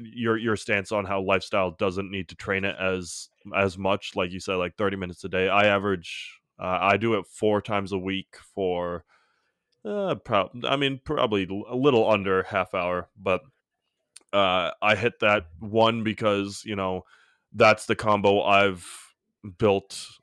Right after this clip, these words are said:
like, the, I've, that's the routine that I've developed that I know will produce visible abs, but also, um, because I know that when I'm in a situation for my lifestyle, so whether that's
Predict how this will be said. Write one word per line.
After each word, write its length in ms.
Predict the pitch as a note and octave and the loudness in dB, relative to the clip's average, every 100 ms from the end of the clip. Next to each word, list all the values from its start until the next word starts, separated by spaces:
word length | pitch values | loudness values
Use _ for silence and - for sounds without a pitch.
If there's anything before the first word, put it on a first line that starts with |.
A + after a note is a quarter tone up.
| _ | _
like, 260 | - F#2 F2 | -4 -2 0
the, 100 | G2+ | 2
I've, 280 | G2+ G2+ G2 | 4 4 4
that's 240 | G#2 G2+ | 2 2
the 100 | G#2+ | -2
routine 300 | G2+ - A2 | -4 -2 -4
that 140 | G2+ E2+ | -2 0
I've 200 | G2+ F#2 | 0 -2
developed 440 | F#2+ G2 G2 - | -4 -2 -2 0
that 100 | G2 | 0
I 180 | F2 G2 | 2 0
know 540 | F#2+ F#2+ F#2 F#2 F2+ | 2 2 2 2 -4
will 260 | F#2 G2 F#2+ | -8 -2 0
produce 460 | - F#2 F#2+ F#2+ - | 0 -4 -4 -6 -4
visible 420 | G2 F2+ F#2 D#2 | -4 -2 -2 0
abs, 460 | F2+ F#2 F#2 F#2 - | 2 0 -2 -10 -16
but 180 | F#2 G2+ | -4 -2
also, 720 | - G2 F#2 G#2+ G2 F#2+ F2+ _ _ _ _ _ - | 2 2 2 0 0 0 -2 _ _ _ _ _ 0
um, 480 | F#2 F2 E2 E2+ F2+ _ _ _ _ _ _ _ _ - A#2 | 2 2 0 -6 -18 _ _ _ _ _ _ _ _ -14 -2
because 400 | A2 G#2+ G2 E2+ | 0 4 2 4
I 160 | G2+ | 2
know 240 | G2+ G2+ F#2+ | 2 2 4
that 280 | F#2+ F#2 G#2+ | 4 4 4
when 140 | G#2 | 2
I'm 120 | G2 | 2
in 240 | A2 G#2 G2+ | 0 -2 -2
a 100 | G2+ | -6
situation 640 | - F#2+ G#2 G2 G#2 G2 | -8 -6 -2 -2 -2 -8
for 260 | - G2+ F#2 | -4 0 0
my 180 | F#2 | 0
lifestyle, 680 | F2 F#2+ A2 - F#2 E2+ E2+ | 0 2 2 0 -4 -2 -2
so 240 | - F2 F2 | -4 -6 -6
whether 320 | F2 E2+ F2 | -6 -8 -6
that's 560 | F2 E2+ - - - | -4 -6 -8 -16 -16